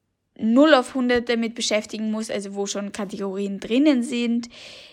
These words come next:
Ähm, es gibt auch so Online-Bankkonten, wo man das gan-,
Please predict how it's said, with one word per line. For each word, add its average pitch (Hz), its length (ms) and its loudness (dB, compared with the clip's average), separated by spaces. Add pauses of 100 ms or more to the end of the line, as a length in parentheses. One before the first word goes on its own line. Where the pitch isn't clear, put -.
(160)
Ähm, 214 380 0
es - 160 -4
gibt 233 280 -6
auch 214 140 -6
so 214 360 -4
Online-Bankkonten, 226 1300 0
wo 208 80 -4
man 208 160 -4
das 208 200 -4
gan-, 202 260 -6